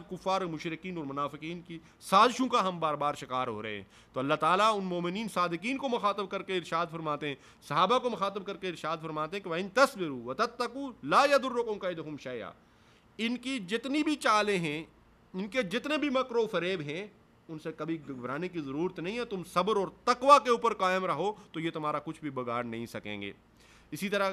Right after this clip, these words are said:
غزوہ بدر کے موقع پر ارشاد فرمایا کہ "بَلَا إِن تَصْبِرُوا وَتَتَّقُوا۔" ہاں، اگر تم صبر کرو اور تقوی اختیار کرو، اللہ تبارک و تعالیٰ سے ڈرتے رہو، "وَيَأْتُوكُمْ مِنْ فَوْرِهِمْ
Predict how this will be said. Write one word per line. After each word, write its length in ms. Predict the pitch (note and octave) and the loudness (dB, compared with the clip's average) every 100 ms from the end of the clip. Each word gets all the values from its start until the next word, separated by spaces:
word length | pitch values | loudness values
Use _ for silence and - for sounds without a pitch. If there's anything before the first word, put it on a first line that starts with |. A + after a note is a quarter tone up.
| C#3+ | 0
غزوہ 280 | D#3 D#3 F#3 F#3+ - - | -2 2 4 2 0 -16
بدر 340 | C#3+ C#3+ F#3 A#3+ | -4 2 6 4
کے 140 | A3 | 2
موقع 240 | F#3+ F#3 F#3 | -2 -2 -4
پر 120 | F3+ | -4
ارشاد 320 | D3+ D3+ E3 | -4 -4 -4
فرمایا 340 | E3+ E3 C#3+ D3 - _ | -4 -4 -4 -4 -10 _
کہ 80 | - | -2
"بَلَا 240 | C#3+ C#3+ F#3+ | 2 4 4
إِن 140 | F#3 | 4
تَصْبِرُوا 500 | G#3 A3 G#3+ A3 A#3+ | -2 -2 -2 -2 0
وَتَتَّقُوا۔" 640 | G3+ G3+ C4 - G3 A2+ F#2 - _ _ - | 2 4 4 4 0 0 -14 -16 _ _ -12
ہاں، 300 | A#2+ C#3+ A#2+ F#2 - _ - _ | 0 0 0 -4 -18 _ -20 _
اگر 240 | - D3+ G3 | -4 2 2
تم 200 | G3+ F#3+ | 2 -2
صبر 300 | G3 G3 A#3 | 2 6 6
کرو 300 | A#3 B3+ C4 - | 8 6 6 4
اور 200 | A3 B3+ - - | 6 6 6 4
تقوی 500 | B3 B3 C#4 C#4 B3+ | 4 10 12 12 10
اختیار 360 | - A#3 A3 | 2 6 6
کرو، 340 | A3 G#3+ F#3+ C3+ - | 6 2 2 0 -4
اللہ 180 | C#3 F3+ | 0 2
تبارک 340 | F#3+ F#3 F#3 | 4 2 2
و 80 | G3 | 0
تعالیٰ 240 | F#3 E3+ F3 | 0 2 2
سے 100 | F3+ | 0
ڈرتے 320 | D3 C#3+ F3+ | 0 0 0
رہو، 260 | F3+ F3+ A3 - - | 2 2 0 -2 -10
"وَيَأْتُوكُمْ 580 | C3 C#3 C#3+ C#3 G#3 F#3+ | 0 4 4 2 -4 -4
مِنْ 220 | E3+ D#3 D3 | -6 -6 -2
فَوْرِهِمْ 640 | E3 G#3 A#3 A3 C4+ C#4 | 2 4 6 4 2 0